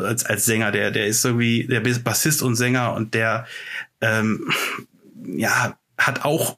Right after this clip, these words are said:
unglaubliche Stimmgewalt gewonnen. Vielleicht ist es auch die Produktion. Also ich meine, der, die haben den Produzenten von Tool noch dazu geholt, so.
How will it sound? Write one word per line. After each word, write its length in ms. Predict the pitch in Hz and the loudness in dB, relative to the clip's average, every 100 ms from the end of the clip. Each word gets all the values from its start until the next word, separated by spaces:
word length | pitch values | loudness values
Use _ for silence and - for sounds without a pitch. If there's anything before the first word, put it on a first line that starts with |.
| - | 0
unglaubliche 680 | 160 156 135 139 147 151 147 | 2 4 2 2 2 2 2
Stimmgewalt 580 | - 165 170 135 107 104 | 2 2 2 2 2 0
gewonnen. 260 | 104 - | 0 0
Vielleicht 220 | - 151 | 0 0
ist 60 | 160 | 2
es 60 | 151 | 2
auch 80 | - | 0
die 100 | 131 | 0
Produktion. 800 | 147 131 - 139 160 107 95 | 0 0 2 2 4 2 0
Also 100 | 101 | 0
ich 80 | 120 | 2
meine, 120 | 120 | 2
der, 160 | 123 120 | 2 2
die 100 | 123 | 2
haben 100 | 139 | 2
den 100 | 127 | 2
Produzenten 460 | - 127 123 135 123 | 0 0 0 0 0
von 200 | 123 120 | -2 0
Tool 280 | - 170 | 2 4
noch 140 | 147 117 | 4 0
dazu 320 | 110 - 113 | -2 -2 -2
geholt, 360 | 107 104 104 - | -2 -2 -2 -2
so. 220 | - | -2